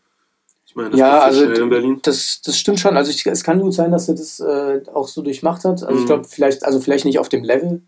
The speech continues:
Speaker 1: Mhm.
Speaker 2: so. Und ich kann mir aber auch sehr gut vorstellen, dass wenn man, äh, erstmal einen Monat im Koma lag, äh, aus welchen Gründen auch immer,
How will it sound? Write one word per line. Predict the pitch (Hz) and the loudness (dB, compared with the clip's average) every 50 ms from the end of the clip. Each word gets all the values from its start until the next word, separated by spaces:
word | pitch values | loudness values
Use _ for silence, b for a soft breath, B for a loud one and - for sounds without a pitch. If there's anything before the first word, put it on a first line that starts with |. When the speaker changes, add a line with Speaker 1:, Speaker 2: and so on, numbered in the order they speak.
| _ _ _ _ | _ _ _ _
Speaker 1:
Mhm. | - 113 113 | -8 -6 -4
Speaker 2:
so. | 110 156 156 160 175 180 180 _ b b b b b b b b b b b b b _ | 0 0 2 0 0 -2 -8 _ b b b b b b b b b b b b b _
Und | - 190 190 | -2 0 2
ich | 196 180 | 2 2
kann | 180 185 185 | 2 2 2
mir | 185 185 | 4 4
aber | - - 160 143 | 4 4 4 4
auch | 143 143 | 2 2
sehr | 156 147 151 147 | 2 2 2 2
gut | 143 - | 0 -2
vorstellen, | - - 139 139 - - 139 131 | -4 -4 -4 -4 -4 -6 -6 -4
dass | 131 127 - - | -6 -6 -6 -4
wenn | 135 127 131 | -4 -4 -2
man, | 135 131 131 131 131 | -2 -2 -2 -4 -6
äh, | - - 127 127 127 131 | -8 -6 -4 -4 -4 -4
erstmal | 135 131 131 - - 127 127 127 127 | -4 -6 -6 -4 -4 -4 -4 -4 -4
einen | - 180 175 | -8 -10 -8
Monat | 139 135 135 135 131 131 - - | -6 -2 -2 -2 -2 -2 -6 -12
im | - - 143 135 131 131 | -14 -12 -10 -10 -10 -10
Koma | 131 - 165 160 151 135 | -6 -4 -2 -2 0 0
lag, | 127 123 143 147 - - | 0 -2 -2 -4 -8 -16
äh, | - - - - - 131 131 131 _ _ _ _ | -20 -20 -12 -10 -10 -8 -10 -12 _ _ _ _
aus | - 131 127 127 - - - 101 90 131 | -4 -4 -2 -2 -4 -6 -6 -8 -4 0
welchen | 135 135 135 135 - - | 2 2 2 2 -2 -2
Gründen | - 156 147 - - | -2 -2 0 0 0
auch | 143 127 131 | -2 0 0
immer, | 156 151 139 156 180 180 | 0 0 2 0 0 -2